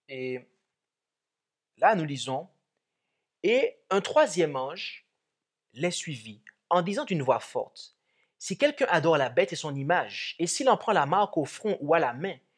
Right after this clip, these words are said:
il boira aussi du vin de la colère de Dieu,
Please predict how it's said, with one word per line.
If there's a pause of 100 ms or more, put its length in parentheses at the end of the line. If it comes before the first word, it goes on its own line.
(360)
il
boira
aussi
du
vin
de
la
colère
de
Dieu,